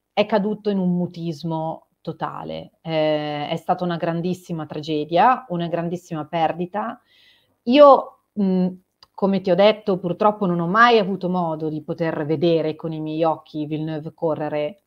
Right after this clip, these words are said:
Ho solamente potuto studiare e raccogliere più notizie possibili e testimonianze su quello che è stato il suo operato nel mondo della Formula uno e anche altri aneddoti. In occasione del quarantennale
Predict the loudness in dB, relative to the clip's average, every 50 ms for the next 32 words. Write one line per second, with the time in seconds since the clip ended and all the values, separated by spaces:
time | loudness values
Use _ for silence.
0 | _ _ -8 -8 -4 -2 0 2 4 4 4 2 2 0 -2 -2 -8 -6 -6 -10
1 | -8 -8 -8 -10 -8 -8 -8 -2 0 4 6 6 6 6 6 4 2 2 0 -2
2 | -6 _ -4 -4 -2 -4 -4 -6 _ -4 -4 -2 0 2 0 0 0 -2 _ -6
3 | -4 -2 -2 -2 -4 _ _ -6 -4 -4 -4 -4 -6 -8 -8 -6 -8 -8 -6 -6
4 | -8 -10 -10 -10 -8 -6 -4 -4 -2 -2 -2 -2 -4 -10 -10 -6 -6 -4 -4 -2
5 | -2 -2 -4 -4 -4 -6 -8 -10 -10 -10 -12 -12 -4 -2 0 2 0 0 -2 -4
6 | -8 -8 -6 0 2 2 2 2 -2 -4 -4 -4 -4 -4 -4 -2 0 0 2 2
7 | 2 2 0 0 -2 -2 -2 -2 _ _ -20 _ _ -2 0 0 2 2 2 0
8 | 2 0 2 2 2 2 2 0 0 -4 -4 -2 -2 0 2 2 2 2 0 0
9 | -2 -2 -2 -4 -4 -2 -2 0 -2 -2 -4 -8 -10 -8 -8 -8 -10 -8 -10 -10
10 | -10 -8 -10 -10 -10 _ _ _ _ -20 -20 -20 -20 -20 _ _ _ _ _ _
11 | 0 2 4 4 4 2 2 2 2 4 6 6 6 6 4 0 0 0 0 2
12 | 4 4 4 6 4 4 2 0 0 2 2 2 2 0 -2 -2 0 0 0 0
13 | -2 -2 0 0 0 0 -2 -4 -10